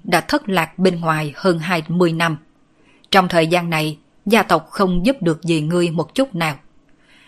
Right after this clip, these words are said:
Này, lão phu đồng ý với ngươi. Chỉ cần là đồ của nhà họ Phương,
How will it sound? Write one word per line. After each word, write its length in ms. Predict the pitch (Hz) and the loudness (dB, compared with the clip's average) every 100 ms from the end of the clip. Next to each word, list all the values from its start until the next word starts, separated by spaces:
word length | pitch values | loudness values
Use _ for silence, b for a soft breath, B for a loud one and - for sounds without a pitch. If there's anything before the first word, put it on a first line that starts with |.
| b - | b 0
Này, 460 | 175 170 170 160 - | 4 6 4 0 2
lão 240 | 175 160 | 2 2
phu 360 | 208 196 180 180 | 0 2 2 2
đồng 300 | 170 156 160 | 0 0 0
ý 140 | 180 | 0
với 140 | 220 | 4
ngươi. 320 | 262 170 160 - _ _ b b b b | 2 4 -2 -4 _ _ b b b b
Chỉ 120 | 185 | 4
cần 360 | 175 202 175 175 | 6 2 2 0
là 160 | 170 | -2
đồ 320 | 160 170 160 156 | 0 2 2 0
của 240 | - 165 | 0 0
nhà 200 | 160 208 | 0 -4
họ 200 | 147 165 | -2 -4
Phương, 320 | - 185 156 | 0 2 2